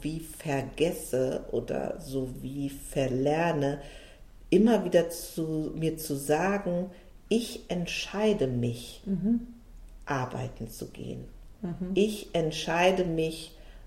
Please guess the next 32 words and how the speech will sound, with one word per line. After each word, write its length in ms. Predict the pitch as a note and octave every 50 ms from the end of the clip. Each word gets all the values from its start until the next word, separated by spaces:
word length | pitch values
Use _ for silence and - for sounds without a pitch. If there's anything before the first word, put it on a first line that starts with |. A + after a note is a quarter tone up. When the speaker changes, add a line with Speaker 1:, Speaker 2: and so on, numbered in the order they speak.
| - - -
Speaker 1:
diesen 440 | - D3 E3+ F3 E3+ E3 F3 E3 E3
Tag 460 | - - - D3+ D3+ D3+ D#3 D#3 -
so 320 | - - - C#3+ D3 D#3 D#3
und 160 | D3 C#3+ D3
so 220 | - C#3 C#3 C#3
zu 300 | C#3 - - - C3+ B2+
gestalten. 800 | B2 A#2+ - - - - C3 A#2+ B2+ B2 B2 - - - - - - - - - - - - - - - - - -
I-, 180 | B2+ - - - - F#2+ - -
so. 460 | C3+ C3 C#3 D3 C3 A#2+ - - -
Und 260 | - D3 C#3+ C#3 - -
wenn 140 | D3+ D3+ D#3
ich 180 | D3+ - - D#3+
merke, 420 | D#3 D#3 D#3+ E3 D#3+ - E3 - -
oh, 40 | D3+
aber 640 | D#3 D#3+ D#3+ - - C#3+ C#3+ D3 D3 C#3+ D3 - -
emotional 760 | D3 D3+ D3+ D3 C#3+ - - - C#3+ C#3+ D3 D#3+ E3 E3 E3
habe 140 | D#3+ D3+ - -
ich 100 | - -
nicht 160 | D3 D3 -
so 80 | -
viel 280 | C#3+ - - - D3 -
Entscheidungsspielraum, 1120 | - C#3 C3+ C3+ - - E3+ F3+ G3 G3 G#3 G#3 G#3 - - - G3+ G3+ G3+ - G3+ G3 F#3+
dann 160 | E3+ D#3+ D3+
kann 240 | - - D3+ D#3+ F3
ich 100 | F3 -
mich 160 | F3 E3+ -
dafür 340 | - D#3 D3+ - - - -
entscheiden, 800 | - C3+ C3+ - - - D3+ D3 D#3 E3+ F#3 G3 G#3 G#3 G#3 G#3 - - - - -
für 240 | - - - E3 D#3+
meine 360 | E3 D#3+ E3 E3 E3 D#3+ -
emotionale 840 | - D3+ D3 C#3+ C3 - - - - C#3+ C3+ C#3+ D3+ E3 E3+ E3+ E3
Situation 1040 | D#3+ D3+ D3+ D#3 - - C#3 C#3 - - - - D#3+ E3 F3+ F3+ F#3 F#3 F3+ F3